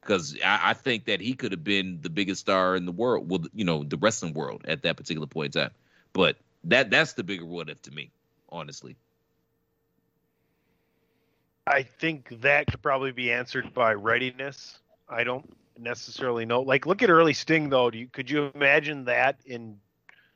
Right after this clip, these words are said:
Speaker 2: W W F? Like, at the same
Speaker 1: Yeah.
Speaker 2: time?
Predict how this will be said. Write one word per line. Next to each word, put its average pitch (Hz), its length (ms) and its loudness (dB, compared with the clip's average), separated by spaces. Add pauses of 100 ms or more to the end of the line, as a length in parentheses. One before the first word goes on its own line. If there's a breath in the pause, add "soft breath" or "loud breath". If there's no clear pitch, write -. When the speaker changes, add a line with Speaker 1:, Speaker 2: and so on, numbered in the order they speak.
(160 soft breath)
Speaker 2:
W 131 200 -4
W 120 340 -4
F? 143 460 0 (760)
Like, 123 180 0
at 123 160 -8
the 131 100 -8
same 131 200 0
Speaker 1:
Yeah. 143 160 4
Speaker 2:
time? 135 280 2